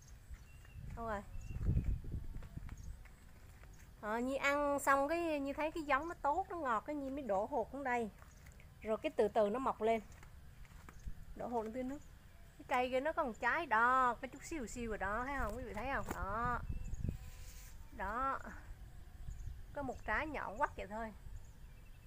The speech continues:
Và Nhi trồng đây là một bụi chuối, hai bụi chuối.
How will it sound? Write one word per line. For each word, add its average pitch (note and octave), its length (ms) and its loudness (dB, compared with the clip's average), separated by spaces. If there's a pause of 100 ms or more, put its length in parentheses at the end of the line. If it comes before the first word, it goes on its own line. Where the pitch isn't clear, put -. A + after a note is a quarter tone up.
(1900)
Và G#3 280 2
Nhi A#3+ 140 4
trồng G#3+ 340 10
đây A3+ 200 8
là F#3 520 4 (920)
một G#3 220 6
bụi A3 220 6
chuối, C#4+ 340 12 (380)
hai B3 360 6
bụi F3+ 220 4
chuối. C4+ 320 6